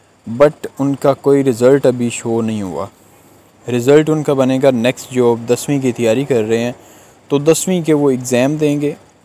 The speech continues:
उन exams का जब result आएगा, उस result की base पे बच्चों के ninth के marks लगेंगे। तो मेरा एक ज़ाती तौर पे, ज़ाती तौर पे मशवरा है सब दोस्तों को, सब भाइयों को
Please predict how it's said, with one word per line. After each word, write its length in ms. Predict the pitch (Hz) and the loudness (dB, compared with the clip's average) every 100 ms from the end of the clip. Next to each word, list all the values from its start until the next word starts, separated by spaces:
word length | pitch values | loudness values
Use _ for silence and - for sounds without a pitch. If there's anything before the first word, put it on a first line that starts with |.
| _ - | _ -6
उन 180 | 143 147 | -2 0
exams 440 | 131 131 135 147 | 0 0 0 0
का 120 | - | -2
जब 200 | 135 131 | -2 -2
result 420 | 113 107 123 147 143 | -2 0 2 4 4
आएगा, 260 | 131 131 | 2 2
उस 260 | 139 151 - | 0 -2 -2
result 400 | 131 117 131 147 | -2 2 2 0
की 140 | - 147 | -2 -4
base 280 | 127 127 | -2 -2
पे 140 | - 123 | -6 -8
बच्चों 340 | 113 - 123 | -6 -6 -8
के 120 | 120 | -6
ninth 320 | 117 104 117 - | -4 -4 -6 -6
के 120 | 123 | -6
marks 400 | 107 98 - - - - | -4 -6 -8 -14 -20 -10
लगेंगे। 440 | 107 101 90 92 - - - - - - _ - | -8 -8 -10 -14 -16 -20 -20 -20 -20 -20 _ 0
तो 80 | 160 | 2
मेरा 380 | 147 165 165 | 4 6 6
एक 240 | 165 160 - - 123 | 6 2 -6 -16 -8
ज़ाती 420 | - 117 - 170 | -2 -2 -2 -2
तौर 240 | 151 139 | 4 4
पे, 200 | 131 139 123 - 127 | 4 0 0 -8 -10
ज़ाती 420 | 123 135 131 180 | 0 0 2 2
तौर 200 | 147 127 | 2 2
पे 100 | 135 | 0
मशवरा 460 | 117 - 151 156 | -4 -4 0 2
है 180 | 143 123 | 4 2
सब 260 | 113 123 127 | -2 -8 -6
दोस्तों 420 | 120 113 - 135 | -6 -6 -6 -8
को, 240 | 123 120 113 | -6 -6 -6
सब 220 | - 113 | -6 -8
भाइयों 360 | 110 107 113 123 | -8 -6 -4 -6
को 280 | - 117 | -2 -2